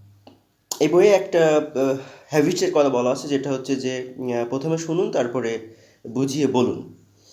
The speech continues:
এই ব্যাপারটা কিন্তু আমাদের কর্পোরেট লাইফ হোক বা পার্সোনাল লাইফ হোক, যে কোনো জায়গায় এই জিনিসটা খুবই গুরুত্বপূর্ণ। আপনারা যখন দেখবেন যে আপনারা হয়তো, আহ, দুই তিনজন কলিগ বা তিন চারজন ফ্রেন্ড মিলে এক জায়গায় গল্প করছেন, আহ,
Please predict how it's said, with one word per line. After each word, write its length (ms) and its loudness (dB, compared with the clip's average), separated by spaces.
এই 120 2
ব্যাপারটা 340 2
কিন্তু 260 -2
আমাদের 340 0
কর্পোরেট 460 2
লাইফ 280 2
হোক 300 0
বা 480 -4
পার্সোনাল 400 -2
লাইফ 300 0
হোক, 300 -4
যে 200 -4
কোনো 200 -2
জায়গায় 340 2
এই 120 2
জিনিসটা 280 -4
খুবই 220 -2
গুরুত্বপূর্ণ। 600 -6
আপনারা 300 2
যখন 180 -2
দেখবেন 340 0
যে 380 0
আপনারা 340 4
হয়তো, 400 2
আহ, 640 0
দুই 100 -2
তিনজন 380 -2
কলিগ 360 0
বা 100 -2
তিন 180 -8
চারজন 320 -6
ফ্রেন্ড 260 -2
মিলে 160 0
এক 120 -4
জায়গায় 180 -2
গল্প 300 -2
করছেন, 340 -4
আহ, 460 -2